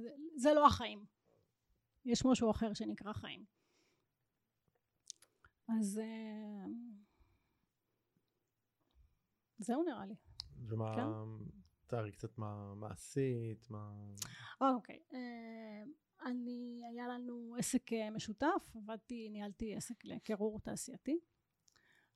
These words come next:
Speaker 1: זה מה שעשיתי, כאילו, זה מה שעשיתי הרבה שנים.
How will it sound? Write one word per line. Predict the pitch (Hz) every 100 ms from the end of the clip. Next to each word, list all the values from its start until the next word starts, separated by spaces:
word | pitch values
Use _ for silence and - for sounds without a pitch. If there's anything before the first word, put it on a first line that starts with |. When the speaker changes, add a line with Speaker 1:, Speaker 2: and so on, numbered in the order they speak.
| _
Speaker 1:
זה | 214
מה | 220
שעשיתי, | 226 - 220 - 226 233 320 -
כאילו, | 247 233 226 214 - -
זה | 214
מה |
שעשיתי | 202 208 208 202
הרבה | 190 190
שנים. | 247